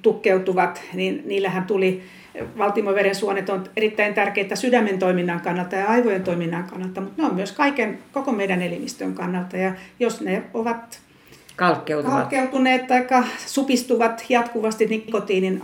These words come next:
Speaker 1: vuoksi, niin se verenkierto on huonompi niissä välilevyjen ympärillä olevissa kudoksissa. Välilevyhän imee tosiaankin sieltä lihaksista ja, ja lu-, luisista rakenteista myös sitä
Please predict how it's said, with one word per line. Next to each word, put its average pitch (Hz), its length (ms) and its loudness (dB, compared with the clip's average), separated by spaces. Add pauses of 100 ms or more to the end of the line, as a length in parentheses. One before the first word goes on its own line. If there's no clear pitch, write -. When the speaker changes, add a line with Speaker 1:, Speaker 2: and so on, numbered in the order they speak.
Speaker 1:
vuoksi, 190 360 -2
niin 180 440 -2
se - 220 -4 (480)
verenkierto 190 640 2
on 202 100 -2
huonompi 214 380 4
niissä 202 360 -2 (300)
välilevyjen 208 580 4
ympärillä 214 440 2
olevissa 175 340 -4
kudoksissa. - 720 -10 (400)
Välilevyhän 196 580 0
imee 208 280 0
tosiaankin 196 480 -2
sieltä 190 380 -2 (540)
lihaksista 233 680 0
ja, 208 260 -2
ja 208 80 -2
lu-, 220 280 2
luisista 220 380 4
rakenteista 180 600 -6
myös - 240 -4
sitä 180 240 -4